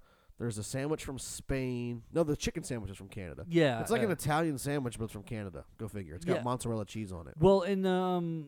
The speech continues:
Speaker 2: the, the dessert is like a, it's got, like, a schwoof waffle or
Speaker 1: It's a,
Speaker 2: something
Speaker 1: it's
Speaker 2: like
Speaker 1: a
Speaker 2: that.
Speaker 1: strudel or something from, like, the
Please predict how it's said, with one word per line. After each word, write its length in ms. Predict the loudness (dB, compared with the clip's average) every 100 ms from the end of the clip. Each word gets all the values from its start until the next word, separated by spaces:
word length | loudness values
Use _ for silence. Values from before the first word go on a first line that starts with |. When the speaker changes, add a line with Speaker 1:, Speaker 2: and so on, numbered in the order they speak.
| -10 -2
Speaker 2:
the, 260 | 0 0
the 120 | -2 2
dessert 380 | 2 4 4 2
is 60 |
like 140 | -2 -2
a, 80 | -4
it's 160 | -4
got, 100 | -4
like, 140 | -4 -6
a 80 |
schwoof 500 | -8 -6 0 0 0
waffle 400 | 4 4 6 2
or 120 | 2 0
Speaker 1:
It's 40 |
a, 80 | 2
Speaker 2:
something 140 | 2
Speaker 1:
it's 80 | 0
Speaker 2:
like 100 | 0
Speaker 1:
a 40 | 0
Speaker 2:
that. 80 |
Speaker 1:
strudel 180 | 4 6
or 80 | 4
something 220 | 0 -8
from, 160 | -10 -8
like, 160 | -10 -8
the 380 | -6 -6 -8